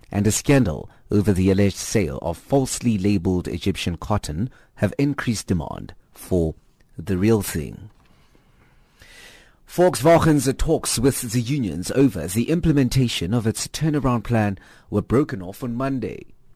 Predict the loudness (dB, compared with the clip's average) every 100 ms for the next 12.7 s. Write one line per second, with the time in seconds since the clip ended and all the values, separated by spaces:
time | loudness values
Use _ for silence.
0 | -20 -20 -20 -20 -20 -20 -20 -20 -6 2
1 | 4 4 2 0 -2 -4 -8 -6 -4 -2
2 | -4 -2 -4 -6 -10 -6 -2 -2 -2 -8
3 | -8 -2 -2 0 0 -2 -4 -8 -4 -4
4 | -2 -2 0 -4 -8 -4 -2 -2 -4 -6
5 | -8 -4 -4 0 0 0 0 0 2 0
6 | -2 0 -2 -2 -8 -18 -20 -4 2 4
7 | 6 4 4 2 4 4 4 0 0 -2
8 | 0 2 2 0 -4 -4 -6 -4 -4 -4
9 | -6 -4 -4 -6 -10 -10 -6 0 0 0
10 | -2 -2 0 0 2 2 0 0 -2 0
11 | 0 0 -2 -6 -4 -2 -2 -4 0 0
12 | 2 0 0 -2 -2 -8